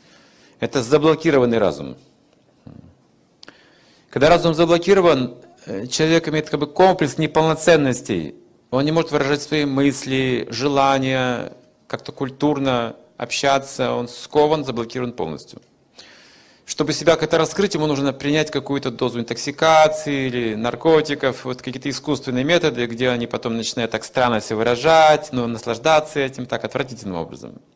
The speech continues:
Но это их возможность как-то раскрыть себя, почувствовать себя вот в какой-то среде, где их понимают, скажем. Пьяный с пьяным, вот у них уже дружба, все.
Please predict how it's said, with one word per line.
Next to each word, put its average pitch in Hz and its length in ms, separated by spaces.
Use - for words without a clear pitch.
Но 139 100
это 175 140
их 175 180
возможность 156 380
как-то 139 220
раскрыть 147 340
себя, - 260
почувствовать - 520
себя 85 240
вот 95 160
в - 20
какой-то - 300
среде, - 420
где 85 140
их 117 140
понимают, 76 500
скажем. - 320
Пьяный 101 320
с - 80
пьяным, 135 380
вот 110 160
у - 20
них 95 180
уже 85 120
дружба, - 360
все. - 160